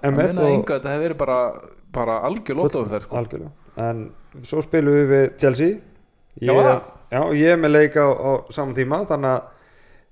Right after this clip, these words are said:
Speaker 1: ég sá ekki þennan leik, þannig að núna þarf ég bara svona
Speaker 2: Over to you guys.
Speaker 1: spurja,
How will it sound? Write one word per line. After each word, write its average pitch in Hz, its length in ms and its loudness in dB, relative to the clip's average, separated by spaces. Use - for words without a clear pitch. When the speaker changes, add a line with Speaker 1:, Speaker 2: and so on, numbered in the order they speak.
Speaker 1:
ég 160 280 6
sá - 140 2
ekki 208 300 6
þennan 113 200 4
leik, 113 160 2
þannig 151 140 -2
að 160 60 -4
núna 170 160 -2
þarf 160 160 2
ég 175 160 0
bara 143 140 2
svona 147 260 0
Speaker 2:
Over 190 140 -2
to 175 120 -8
you 208 160 -4
guys. 120 140 -4
Speaker 1:
spurja, 208 440 10